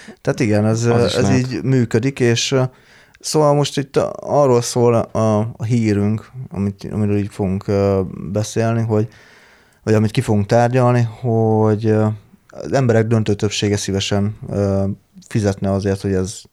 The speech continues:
Speaker 1: ne, ne legyenek hirdetések, tehát teljesen hirdetésmentes legyen az oldal, ö, illetve hogy, ö, nem jel-, ne jelenjenek meg személyre szabott hirdetések, hogy ne gyűjtsék róluk az adatokat, stb.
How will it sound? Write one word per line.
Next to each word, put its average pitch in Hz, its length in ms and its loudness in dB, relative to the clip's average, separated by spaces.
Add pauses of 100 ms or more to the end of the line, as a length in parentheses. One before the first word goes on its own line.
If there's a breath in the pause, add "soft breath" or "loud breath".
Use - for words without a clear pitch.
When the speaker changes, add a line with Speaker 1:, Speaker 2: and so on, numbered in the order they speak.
(280)
Speaker 1:
ne, 117 80 0
ne 113 160 2
legyenek 95 380 -2
hirdetések, 92 680 -6 (160)
tehát - 320 -6
teljesen 117 320 0
hirdetésmentes 98 680 -4
legyen 87 180 -6
az 85 100 -10
oldal, 135 460 2 (420 loud breath)
ö, 110 420 2
illetve 107 520 0
hogy, 104 580 -2
ö, 104 220 2 (460)
nem 101 340 0 (140)
jel-, 101 400 0
ne 107 200 2
jelenjenek 101 520 2
meg 101 140 -4
személyre 98 400 0
szabott 98 520 -6
hirdetések, 117 720 -2
hogy 107 100 -4
ne 107 120 0
gyűjtsék 101 440 -4
róluk 92 280 -6
az 95 100 -4
adatokat, 107 400 -2
stb. 95 560 -4